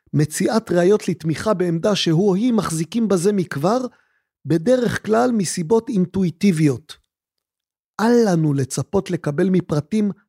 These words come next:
הנמקות טובות בראש פתוח שמחפשות את האמת,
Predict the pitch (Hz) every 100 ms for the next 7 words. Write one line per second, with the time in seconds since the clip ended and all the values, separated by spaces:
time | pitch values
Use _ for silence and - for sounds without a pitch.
0 | - 175 175 170 233 226 175 151 202 214
1 | - - _ _ 139 165 208 - - 180
2 | 214 226 214 - 185 175 175 - 214 208
3 | - 160 151 226 247